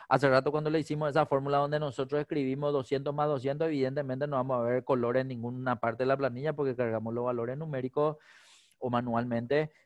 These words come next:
pero en este caso sí lo vemos. Y cuando lo vemos también vemos que el es igual figura dentro, aunque no lo hayamos cargado. A eso nomás lo que yo me refería hace rato cuando te decía que Excel va a poner sí o sí el es igual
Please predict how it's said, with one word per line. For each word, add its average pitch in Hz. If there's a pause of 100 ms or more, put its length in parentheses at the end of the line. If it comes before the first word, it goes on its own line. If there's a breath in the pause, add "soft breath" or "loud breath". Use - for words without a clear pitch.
pero 147
en 151
este 175
caso 170
sí 208
lo 165
vemos. 107
Y 127
cuando 139
lo 139
vemos 156
también 160
vemos 147
que 175
el 156
es 156
igual 131
figura 127
dentro, 147
aunque 156
no 147
lo 165
hayamos 131
cargado. 131
A 127
eso 143
nomás 165
lo 160
que 160
yo 139
me 131
refería 135 (500 soft breath)
hace 135
rato 127
cuando 135
te 143
decía 131
que 135
Excel 127
va 120
a 123
poner 123
sí 180
o 165
sí 151
el 143
es 151
igual 147